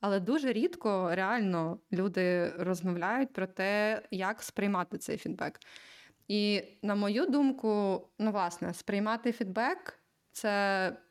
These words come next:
така сама велика робота, м, як і давати фідбек. Це так само важко, ем, і цьому треба вчитися,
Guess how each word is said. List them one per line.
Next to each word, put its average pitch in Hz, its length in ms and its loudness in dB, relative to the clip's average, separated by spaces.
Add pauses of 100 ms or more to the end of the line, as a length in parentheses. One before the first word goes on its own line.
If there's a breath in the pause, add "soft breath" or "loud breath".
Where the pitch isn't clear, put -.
(240)
така 214 300 -2
сама 202 340 -2
велика 190 760 -2
робота, 214 720 0 (880 soft breath)
м, 185 340 2
як 208 460 -2
і 196 120 0
давати 185 380 -2
фідбек. 170 340 -8
Це - 100 -4
так 196 160 -4
само 196 320 0
важко, 240 560 -2 (300)
ем, 170 640 2
і 220 80 2
цьому 208 240 0
треба 185 240 0
вчитися, 214 880 -2